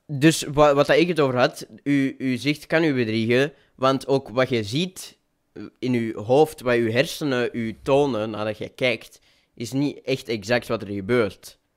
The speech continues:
Dat kan niet. Wij kunnen niet zien wat er echt voor ons gebeurt. Het beeld dat wij zien wordt verkleind.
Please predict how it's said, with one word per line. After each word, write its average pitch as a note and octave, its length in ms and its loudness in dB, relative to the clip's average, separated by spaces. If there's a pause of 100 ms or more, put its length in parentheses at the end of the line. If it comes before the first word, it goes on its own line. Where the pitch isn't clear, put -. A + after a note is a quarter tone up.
(460)
Dat G#2+ 180 -4
kan C#3+ 180 2
niet. G#2 240 -2
Wij A2 140 -2
kunnen D3+ 260 2
niet A#2+ 160 -2
zien D#3 400 -2 (300)
wat B2+ 140 -2
er B2+ 60 -6
echt C#3 220 -2
voor D#3 200 0
ons B2+ 140 -2
gebeurt. G2+ 380 -6 (200)
Het A2 200 -4
beeld D#3 220 4
dat D3 100 2
wij A2+ 120 2
zien C#3+ 180 0
wordt B2 180 -4
verkleind. A2 680 -4